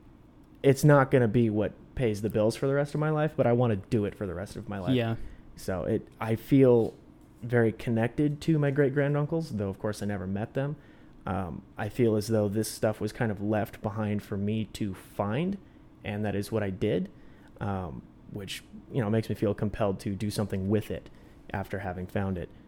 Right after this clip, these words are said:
Speaker 1: So I wanna produce it, I wanna build race cars, I wanna build equipment for my friends, I wanna see Harold's name out at El Mirage again, Bonneville, who knows?
Speaker 2: Yep.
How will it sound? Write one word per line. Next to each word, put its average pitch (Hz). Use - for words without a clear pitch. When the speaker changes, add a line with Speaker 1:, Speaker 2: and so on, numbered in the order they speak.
Speaker 1:
So 92
I 107
wanna 104
produce 147
it, 147
I 110
wanna 107
build 104
race 113
cars, 110
I 101
wanna 98
build 110
equipment 107
for 107
my 98
friends, 107
I 107
wanna 95
see 104
Harold's 104
name 98
out 95
at 90
El 95
Mirage 92
again, 87
Bonneville, 92
who 101
knows? 65
Speaker 2:
Yep. 123